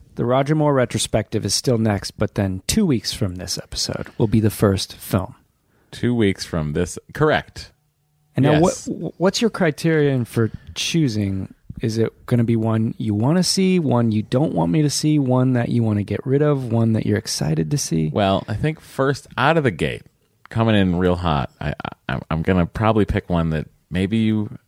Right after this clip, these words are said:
Speaker 2: hate.
Speaker 1: You're really gonna start this whole thing off with Tomorrow Never Dies?
Speaker 2: I don't know what you're talking about, man. Why would I start it with that movie?
Speaker 1: I, I feel like I got,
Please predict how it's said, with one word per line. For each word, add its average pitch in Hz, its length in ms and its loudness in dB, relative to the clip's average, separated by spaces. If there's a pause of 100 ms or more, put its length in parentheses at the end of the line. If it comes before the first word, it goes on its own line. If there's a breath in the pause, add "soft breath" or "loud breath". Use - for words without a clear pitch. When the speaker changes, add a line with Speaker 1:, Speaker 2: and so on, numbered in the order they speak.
(420)
Speaker 2:
hate. 101 500 -4
Speaker 1:
You're 208 160 0
really 220 280 0
gonna 208 160 2
start 165 280 0
this 156 160 0
whole 156 160 -4
thing 165 240 0
off 151 300 0
with - 240 -4
Tomorrow 135 340 2
Never 151 240 0
Dies? 131 380 -2
Speaker 2:
I 131 60 -2
don't 170 100 -2
know 196 80 -2
what 160 260 0
you're 135 100 -2
talking 135 720 -4
about, 71 360 -8
man. 156 340 2
Why 180 140 0
would 214 120 -2
I 208 100 -6
start 170 220 0
it 165 40 4
with 147 260 0
that 131 300 0
movie? 85 480 -4
Speaker 1:
I, 185 480 2
I 208 40 2
feel 190 160 0
like - 240 -2
I 180 140 2
got, 170 240 2